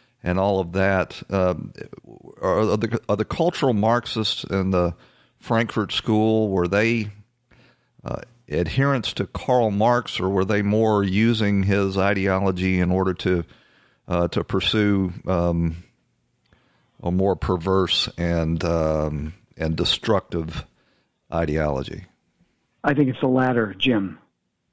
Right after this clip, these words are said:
Speaker 2: I think it's the latter. I, these people, for these people,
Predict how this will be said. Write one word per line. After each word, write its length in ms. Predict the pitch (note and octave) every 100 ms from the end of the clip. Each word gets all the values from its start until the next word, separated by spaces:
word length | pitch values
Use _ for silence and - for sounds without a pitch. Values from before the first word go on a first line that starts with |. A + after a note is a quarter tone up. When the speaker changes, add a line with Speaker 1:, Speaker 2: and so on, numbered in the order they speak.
| _ _ -
Speaker 2:
I 80 | B2+
think 140 | A#2
it's 140 | G#2+ -
the 60 |
latter. 480 | A2 G#2+ G2+ F#2 - _ - - - _ _
I, 580 | A#3 E3+ C#3 - - -
these 340 | F#3+ D#3+ F#3+
people, 460 | - G3 D3 C#3+ B2 - -
for 100 | D#3
these 200 | E3+ G3+
people, 580 | - D#3+ - C3 A#2 -